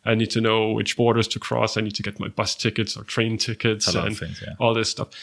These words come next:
Speaker 1: And how do you do that in a new country? Is there an app? Do you do it online? Do you need to go to the bus terminal? Where is the bus terminal if you need to do that? Where am I sleeping? I do these, uh, speaking engagements.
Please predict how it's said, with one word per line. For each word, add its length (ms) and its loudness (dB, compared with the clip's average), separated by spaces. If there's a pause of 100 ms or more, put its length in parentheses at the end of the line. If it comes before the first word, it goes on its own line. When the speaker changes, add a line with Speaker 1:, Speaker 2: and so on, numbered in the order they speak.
(140)
Speaker 1:
And 100 2
how 160 6
do 80 8
you 80 10
do 160 8
that 200 4
in 80 2
a 40 2
new 160 0
country? 420 -8
Is 120 -6
there 160 0
an 80 -4
app? 240 2
Do 100 -2
you 60 0
do 160 -2
it 80 -2
online? 500 2
Do 100 -2
you 60 0
need 140 -4
to 80 -6
go 100 0
to 140 -4
the 60 -2
bus 240 0
terminal? 400 -2
Where 200 -2
is 140 -2
the 80 -2
bus 220 0
terminal 340 2
if 160 0
you 60 0
need 160 -2
to 100 -6
do 160 -2
that? 280 0 (380)
Where 200 4
am 240 4
I 60 -2
sleeping? 520 0
I 80 6
do 460 6
these, 360 0
uh, 180 2
speaking 420 4
engagements. 720 0